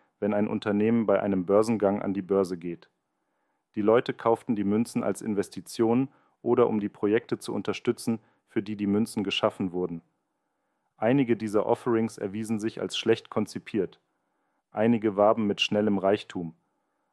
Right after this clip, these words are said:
Andere waren Schneeballsysteme, die sich als legitime Investitionen tarnten. Und einige legten den Grundstein für innovative,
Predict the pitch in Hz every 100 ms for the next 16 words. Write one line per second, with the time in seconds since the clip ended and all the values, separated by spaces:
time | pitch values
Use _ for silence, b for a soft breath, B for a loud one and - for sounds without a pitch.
0 | _ 104 110 117 104 95 98 95 - 113
1 | 117 107 98 101 - 101 95 95 - _
2 | _ _ 107 107 - 98 - 104 98 -
3 | - 131 120 107 101 - 98 - 117 107
4 | - 92 87 - 85 - _ _ _ _
5 | _ _ _ _ 110 - 113 131 117 110
6 | 113 - 110 98 98 101 131 - 110 107
7 | - 107 113 113 101 98 - 123 113 117